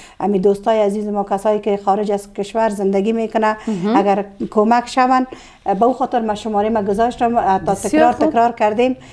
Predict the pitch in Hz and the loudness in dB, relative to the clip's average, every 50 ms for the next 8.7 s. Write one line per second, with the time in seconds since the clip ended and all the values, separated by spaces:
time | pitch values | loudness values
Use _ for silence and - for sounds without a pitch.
0 | - - - - 226 233 240 226 214 196 220 196 233 240 240 240 233 233 233 226 | -20 -12 -4 -2 0 0 2 0 -2 -2 0 2 2 4 4 4 4 2 0 0
1 | - - - 214 208 208 202 208 202 202 202 196 202 196 208 196 196 202 240 240 | -2 -4 -6 -8 -6 -6 -6 -4 -4 -2 -2 -2 0 0 0 0 0 0 0 0
2 | 233 240 233 220 208 208 214 208 214 214 226 247 254 247 240 214 214 208 214 - | 0 -2 -2 -2 -2 -2 -2 -2 -2 -2 -4 -4 -2 -2 0 0 0 -2 -4 -4
3 | - 202 202 190 196 - - - - - - - - 220 214 208 214 233 247 247 | -4 -2 -2 -4 -6 -10 -18 -20 -20 -20 -8 -4 -2 0 2 2 2 4 4 4
4 | 233 226 226 208 208 202 202 202 202 202 - 240 233 226 202 240 247 247 247 240 | 4 2 2 2 2 2 4 2 0 0 2 0 0 2 0 -2 -2 0 0 0
5 | 240 240 247 - 214 214 214 214 214 208 202 202 202 208 202 208 226 233 226 220 | 0 0 -2 -4 -6 -4 -4 -4 -2 0 2 2 2 2 0 0 0 0 -2 -2
6 | 202 214 - - 196 208 226 220 - 220 208 247 240 247 247 269 254 262 269 262 | -4 -4 -2 0 2 2 2 0 -2 -2 0 0 0 0 0 0 -2 -2 -2 -4
7 | - - - - - - 208 196 208 208 226 214 214 208 202 196 196 - 196 190 | -8 -16 -20 -20 -14 -4 0 2 2 2 2 0 0 0 0 -2 -2 -4 -2 -2
8 | 185 190 190 190 185 180 - - - - 180 175 202 | 0 0 0 -2 -2 -4 -6 -8 -4 -4 -4 -2 -4